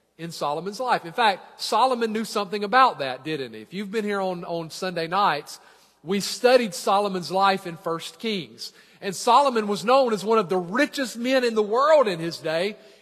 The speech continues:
And how did Solomon make his money? He made his money in exactly this way. He had an alliance with the king of Tyre, a guy named Hiram, and together they built a whole fleet of ships, and they sent their goods out all across the Mediterranean,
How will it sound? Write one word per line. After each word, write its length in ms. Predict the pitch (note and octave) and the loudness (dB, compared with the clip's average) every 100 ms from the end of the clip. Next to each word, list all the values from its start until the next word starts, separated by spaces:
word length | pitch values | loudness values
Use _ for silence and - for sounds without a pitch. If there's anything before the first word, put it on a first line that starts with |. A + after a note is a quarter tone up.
| - | -6
And 140 | G#3 | -4
how 260 | F3 A3+ C#4+ | 4 6 6
did 180 | D4+ A#3 | 6 -2
Solomon 500 | B3 A3 A3+ A#3+ G#3+ | 2 2 2 -2 -2
make 200 | F#3+ G3 | -4 -4
his 180 | A3 | -8
money? 340 | G3+ C4 G3 G2+ - _ _ _ _ _ _ _ _ _ | -4 -2 -4 -8 -18 _ _ _ _ _ _ _ _ _
He 60 | E3+ | -8
made 200 | F3 G#3+ | -2 -2
his 120 | A3+ | -2
money 280 | F3 E3+ F3 | -4 -4 -4
in 80 | F3+ | -6
exactly 560 | D3 D3 D#3+ F#3 F#3 | -6 -4 -4 -2 -6
this 280 | F3 E3+ F3+ | -6 -6 -6
way. 300 | G3 A3 B2 | -2 0 -2
He 160 | A2+ D3+ | -4 -4
had 180 | D#3 | -2
an 80 | D#3 | -2
alliance 800 | C#3 C3 D3 E3+ G#3 A3+ F#3+ - - _ _ - | -6 -2 0 0 0 -4 -8 -12 -16 _ _ -10
with 180 | D3+ D3 | -8 -8
the 100 | D3+ | -10
king 360 | - A3 A3 | -6 -4 -4
of 120 | F#3 - | -6 -4
Tyre, 420 | G3 F#3+ G#3 G3+ | 2 4 6 2
a 60 | |
guy 160 | D#3+ D#3+ | 0 -2
named 180 | C#3+ C3 | -4 -8
Hiram, 580 | E3+ F#3 A3 A3+ A3+ F#3 | 2 4 4 2 0 -2
and 100 | D#3 | -8
together 500 | D#3 C#3+ G#3 G3+ A3 | -6 2 2 4 2
they 120 | E3 | 0
built 260 | D3+ G3 | 2 0
a 80 | F3+ | 2
whole 160 | D#3 G3+ | 0 0
fleet 320 | - G#3+ G#3 | -2 -6 -4
of 80 | D3+ | -6
ships, 520 | - C4 C4 G3+ - | -4 4 4 4 -6
and 100 | E3+ | -8
they 160 | D3 D3 - - - | -6 -8 -12 -20 -10
sent 420 | - - C#4+ D4 | -6 -2 0 4
their 140 | C4+ | 4
goods 380 | A#3 E3+ C4 G3+ | 4 2 0 2
out 240 | A#3+ A#3+ A3+ | 4 6 6
all 240 | A#3 B3+ | 6 6
across 380 | B3 B3+ B3 - | 4 4 4 4
the 80 | A3 | 0
Mediterranean, 880 | A#3+ A#3+ A3+ A#3 A#3+ B3 A#3+ A#3+ | 2 2 2 -2 0 -2 -2 -2